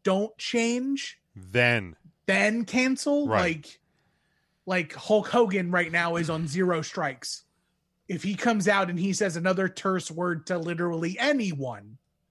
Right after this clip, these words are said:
Speaker 2: Yeah.
Speaker 1: H H is gone, brother. Like, that's, that's where it is. And, um,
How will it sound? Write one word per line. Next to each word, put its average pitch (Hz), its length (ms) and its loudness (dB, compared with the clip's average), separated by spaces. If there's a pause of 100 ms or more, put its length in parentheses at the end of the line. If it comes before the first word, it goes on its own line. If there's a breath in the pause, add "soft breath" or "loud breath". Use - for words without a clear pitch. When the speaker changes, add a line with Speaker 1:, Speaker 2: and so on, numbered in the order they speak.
(420)
Speaker 2:
Yeah. 113 360 4 (320)
Speaker 1:
H 226 280 4
H 220 240 4
is 165 160 -2
gone, 202 440 4
brother. 120 420 -8 (220)
Like, 135 340 -6
that's, 156 420 -4
that's 175 260 -6
where 196 260 4
it 165 80 0
is. 143 420 -4 (520 soft breath)
And, 170 480 -4
um, 156 480 -2